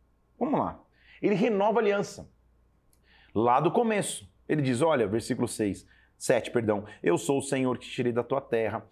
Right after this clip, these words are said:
pra te dar essa terra por herança. Eu vou cumprir, você sabe que você vai possuir essa terra." Diante de uma promessa que ainda não tinha acontecido,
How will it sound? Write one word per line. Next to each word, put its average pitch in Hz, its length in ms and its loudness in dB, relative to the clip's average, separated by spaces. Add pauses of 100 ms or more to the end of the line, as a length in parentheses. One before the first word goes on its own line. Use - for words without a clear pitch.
(160)
pra 147 140 0
te 143 100 -6
dar 120 160 2
essa 113 180 -2
terra 104 260 -2
por 117 200 0
herança. 117 560 -2 (340)
Eu 160 160 4
vou 139 120 0
cumprir, 127 600 -2 (320)
você 139 240 -2
sabe 135 260 0
que 123 40 -8
você 135 140 0
vai 127 80 2
possuir 127 240 -4
essa 131 140 -6
terra." 104 360 -8 (520)
Diante 160 460 -2
de 208 60 -4
uma 196 140 0
promessa 160 480 -2
que 143 100 -6
ainda 143 140 0
não 208 240 2
tinha 196 200 -2
acontecido, 151 720 -2